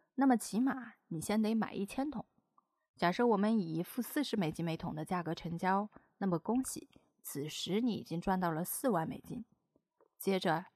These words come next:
这些原油通过管道直接输送到了墨西哥湾，放入你的超级油轮。但这些油要怎么运回国呢？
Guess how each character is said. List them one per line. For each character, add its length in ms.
这 100
些 160
原 160
油 140
通 160
过 80
管 240
道 240
直 240
接 180
输 200
送 180
到 120
了 60
墨 160
西 140
哥 160
湾， 240
放 200
入 160
你 120
的 120
超 200
级 140
油 140
轮。 280
但 180
这 80
些 160
油 280
要 120
怎 220
么 100
运 160
回 160
国 200
呢？ 200